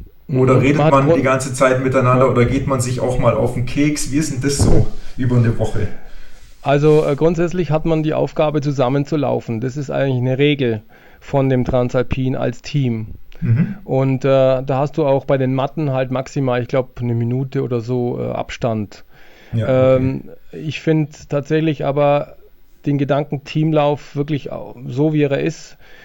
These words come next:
Speaker 2: Wir bleiben immer zusammen und unterstützen uns dort, wo der andere vielleicht Probleme hat. Äh,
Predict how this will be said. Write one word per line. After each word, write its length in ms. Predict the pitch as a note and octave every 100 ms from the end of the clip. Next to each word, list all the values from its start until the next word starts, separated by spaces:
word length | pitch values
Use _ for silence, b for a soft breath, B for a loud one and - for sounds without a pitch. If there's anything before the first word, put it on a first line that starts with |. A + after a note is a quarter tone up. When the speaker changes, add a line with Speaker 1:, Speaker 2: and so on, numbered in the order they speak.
| B
Speaker 2:
Wir 540 | C#3 D3+ D#3 D#3 D3+ - - - D3 C#3 - -
bleiben 600 | - D3 C#3 D#3 D#3 D3
immer 220 | D3+ D3+
zusammen 580 | C#3+ C3+ C#3 D3+ F#3 G3 - - b b b
und 380 | - C#3+ D3 C#3+
unterstützen 540 | D#3 C#3+ C3 D#3+ - D#3+
uns 220 | D3+ -
dort, 260 | C#3+ D3
wo 80 | D3+
der 120 | C#3+
andere 280 | B2 C#3+ C#3+
vielleicht 300 | C3 C3+ C3
Probleme 420 | - B2+ B2+ C3+ B2
hat. 260 | A2+ - - - B B B B
Äh, 440 | - C3+ C3 C3